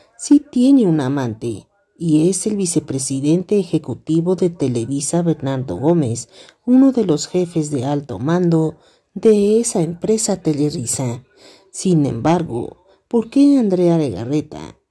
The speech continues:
nunca fue sacada del programa hoy y siempre siguió?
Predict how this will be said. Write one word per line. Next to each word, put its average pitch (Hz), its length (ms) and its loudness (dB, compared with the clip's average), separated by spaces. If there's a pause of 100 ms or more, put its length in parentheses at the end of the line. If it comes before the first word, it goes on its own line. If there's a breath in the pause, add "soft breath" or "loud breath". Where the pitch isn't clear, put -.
(120)
nunca 254 280 2
fue 214 220 2
sacada 170 480 0
del 151 160 -2
programa 131 640 -4
hoy 139 340 0 (320 soft breath)
y 226 80 -6
siempre 277 480 4
siguió? 160 720 -2